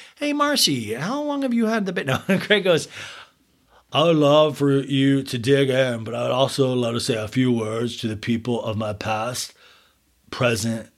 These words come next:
and the people that are going to be in my future." And look at Paige, and she's like, "Nyeh." "And thank you to Jerry and Amanda for coming into my life. That's the reason that my vision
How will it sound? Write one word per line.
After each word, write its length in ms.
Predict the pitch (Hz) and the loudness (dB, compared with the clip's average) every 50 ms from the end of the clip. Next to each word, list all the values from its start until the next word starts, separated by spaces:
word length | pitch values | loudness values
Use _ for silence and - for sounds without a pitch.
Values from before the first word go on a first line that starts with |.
| _ _ - | _ _ 0
and 540 | 139 143 135 131 127 127 113 113 117 107 - _ _ _ _ _ _ _ _ - | 2 4 6 6 4 4 2 -2 -4 -6 -8 _ _ _ _ _ _ _ _ 0
the 160 | 147 139 - | 0 0 2
people 520 | - 127 120 110 - 113 110 104 95 - _ - | 2 2 2 2 0 -2 -6 -6 -8 -12 _ -6
that 140 | 127 117 117 | -2 -2 -2
are 100 | 113 110 | -2 0
going 280 | 104 110 107 107 107 | -2 -2 -2 0 -2
to 80 | 110 104 | -2 -2
be 100 | 107 110 | -2 -2
in 100 | 104 101 | -2 -2
my 180 | 101 101 98 | -2 -2 -2
future." 540 | 95 - - 113 110 107 - 98 80 80 - - _ _ _ _ _ _ _ _ - - _ - | 0 2 4 4 4 4 2 0 0 -2 -8 -12 _ _ _ _ _ _ _ _ -20 -20 _ -8
And 320 | - 95 90 90 90 - - - - - | -8 -6 -6 -6 -10 -14 -16 -14 -6 -2
look 260 | 110 104 101 92 - | 0 0 0 0 -2
at 120 | 98 - - | -4 -6 -6
Paige, 520 | - 92 90 87 82 90 92 98 - - | -6 -6 -6 -6 -8 -10 -8 -8 -8 -6
and 100 | 101 90 | -6 -6
she's 100 | - - | -6 -6
like, 140 | 92 92 110 | -6 -6 -4
"Nyeh." 540 | 160 226 302 381 415 427 440 440 440 - - - - - - - - - - | -2 0 0 2 2 2 2 2 0 -2 -6 -10 -10 -10 -10 -10 -12 -8 -2
"And 360 | - 143 143 143 135 127 117 - - - | 0 2 4 4 2 0 -2 -8 -6 0
thank 380 | - 143 135 147 156 147 135 160 | 2 4 4 4 2 2 2 4
you 240 | 156 151 151 151 | 6 6 6 6
to 160 | 147 - - 117 | 4 0 -4 -2
Jerry 460 | 104 120 113 113 120 131 143 156 165 | -2 0 0 0 0 2 2 2 4
and 80 | 175 | 4
Amanda 520 | 175 165 139 123 117 117 113 113 110 110 104 | 2 2 2 0 -2 -4 -4 -6 -6 -8 -6
for 140 | - 120 104 | -8 -8 -8
coming 360 | - - 110 107 113 110 110 | -6 -8 -8 -8 -8 -10 -8
into 200 | 113 113 113 110 | -6 -6 -6 -6
my 240 | 110 110 104 101 104 | -6 -6 -8 -8 -6
life. 420 | 95 82 82 87 85 85 - - _ - - - - - - _ - | -8 -8 -8 -10 -12 -16 -18 -20 _ -20 -20 -20 -20 -20 -20 _ -10
That's 260 | 101 98 101 104 - | -8 -8 -6 -4 0
the 100 | 175 170 | 2 4
reason 420 | 156 139 131 123 107 117 113 113 104 | 4 4 2 2 0 -2 -4 -6 -6
that 220 | 92 92 92 92 | -6 -8 -8 -8
my 360 | 104 104 110 127 156 190 214 226 | -8 -2 2 4 4 6 6 4
vision 640 | 220 254 262 262 220 139 127 131 117 113 110 104 | 4 4 4 4 4 2 2 0 -2 -6 -8 -10